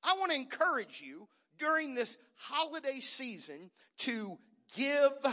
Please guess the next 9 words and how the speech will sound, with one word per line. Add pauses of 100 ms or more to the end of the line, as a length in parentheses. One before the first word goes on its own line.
(480)
gifts.
Look
at
your
neighbor
and
say, (100)
"Give
gifts."